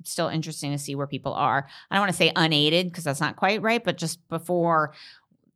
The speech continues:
everybody has participated in a really big conversation about this, this is still, like, a, hasn't, hasn't really permeated, I think, the whole country yet. Um,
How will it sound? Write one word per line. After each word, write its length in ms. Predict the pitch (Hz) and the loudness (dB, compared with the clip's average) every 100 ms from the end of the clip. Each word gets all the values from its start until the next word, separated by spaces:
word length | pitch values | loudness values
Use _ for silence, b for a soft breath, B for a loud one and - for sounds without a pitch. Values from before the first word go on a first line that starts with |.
| _ | _
everybody 500 | 185 185 180 160 156 | 4 6 6 6 4
has 340 | 147 143 139 139 | 2 0 0 -2
participated 800 | - 160 143 160 - - 151 143 | -2 -4 -2 -6 -6 -6 -4 -2
in 120 | 131 | -2
a 140 | 127 | -2
really 320 | 131 139 127 123 | -2 -2 -2 -4
big 340 | 135 131 135 | -2 -4 -2
conversation 640 | 165 131 131 - 123 147 | -4 -4 -4 -4 -4 -4
about 260 | 160 175 175 | -2 -2 -2
this, 180 | 180 175 | -4 -6
this 180 | 143 143 | -10 -8
is 160 | 131 | -10
still, 500 | - - 131 131 127 | -8 -2 0 2 -2
like, 220 | 117 107 90 | -2 -4 -4
a, 180 | 92 - _ | -8 -8 _
hasn't, 480 | - 139 143 135 - | -10 -8 -6 -8 -10
hasn't 320 | 147 160 151 | -8 -6 -6
really 160 | 139 135 | -6 -8
permeated, 500 | - 151 143 135 127 | -6 -4 -2 -2 -2
I 80 | 127 | -4
think, 300 | 131 110 - | -6 -10 -8
the 100 | 127 | -8
whole 200 | 131 131 | -4 -4
country 360 | 131 143 185 | -4 -6 -6
yet. 280 | 190 233 233 B B B B | -2 0 -2 B B B B
Um, 480 | 185 175 170 170 - | 4 4 2 -4 -10